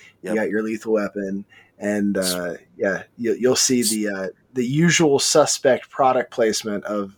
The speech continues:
Speaker 2: uh, certain firearms.
Speaker 1: Well, and speaking of the Beretta, um, that one that, uh, Riggs uses actually gets used by, uh, in Die Hard. That's the
Speaker 2: Oh,
Speaker 1: one
Speaker 2: yeah.
Speaker 1: that John McClane uses.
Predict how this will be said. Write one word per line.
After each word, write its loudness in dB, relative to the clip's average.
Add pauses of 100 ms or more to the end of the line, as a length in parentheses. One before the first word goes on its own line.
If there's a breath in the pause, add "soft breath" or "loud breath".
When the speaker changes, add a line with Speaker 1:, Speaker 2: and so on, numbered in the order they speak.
(100)
Speaker 2:
uh, -6
certain -4
firearms. -10
Speaker 1:
Well, -4
and -2
speaking 0
of 0
the 2
Beretta, 2 (120)
um, 0
that 2
one -2
that, 2 (120)
uh, 2 (1200)
Riggs 0
uses 2 (100)
actually 2
gets -2
used -2
by, 2
uh, 2 (840)
in -4
Die 4
Hard. -2 (400)
That's -4
the -6
Speaker 2:
Oh, 6
Speaker 1:
one 2
Speaker 2:
yeah. 0
Speaker 1:
that 0
John 0
McClane 0
uses. -8